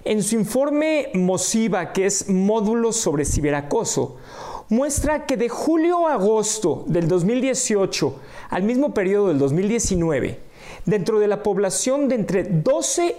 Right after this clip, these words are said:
y diecinueve años, o sea, niños, un treinta y dos punto siete por ciento de mujeres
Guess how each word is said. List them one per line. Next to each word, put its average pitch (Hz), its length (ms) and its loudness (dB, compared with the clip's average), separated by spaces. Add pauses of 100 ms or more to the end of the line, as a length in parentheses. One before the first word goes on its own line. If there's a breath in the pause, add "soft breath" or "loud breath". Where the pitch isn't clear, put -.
y 202 100 0
diecinueve 190 800 0
años, 143 580 -2
o - 40 -16
sea, - 360 -6
niños, 190 720 -2 (500 loud breath)
un 285 160 0
treinta 254 360 0
y 220 80 0
dos 311 300 0
punto 262 380 0
siete 214 320 0
por 156 200 -2
ciento 214 300 0
de 170 40 2
mujeres 156 580 0